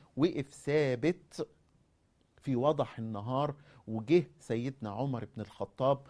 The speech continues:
مقبل عليه ليسأله السؤال الطبيعي من شخص صاحب فراسة، فقال له: "لم لم تجري مثل ما جرى الصب-، الصبيان؟ انت ما جريتش ليه زي ما بقية الأولاد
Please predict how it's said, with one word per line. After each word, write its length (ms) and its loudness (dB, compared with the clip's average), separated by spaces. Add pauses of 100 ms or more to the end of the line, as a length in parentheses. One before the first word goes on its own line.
(160)
مقبل 600 0
عليه 400 -4 (240)
ليسأله 720 -2
السؤال 600 2
الطبيعي 840 -2 (220)
من 300 -2
شخص 580 -2
صاحب 520 2 (140)
فراسة، 520 4
فقال 540 -2
له: 200 0 (240)
"لم 340 2
لم 260 0
تجري 500 -2
مثل 380 -6
ما 220 -2
جرى 240 0
الصب-، 460 -8
الصبيان؟ 640 -2 (320)
انت 180 -2
ما 140 2
جريتش 500 -2
ليه 340 0 (260)
زي 340 2
ما 120 0
بقية 460 -2
الأولاد 840 0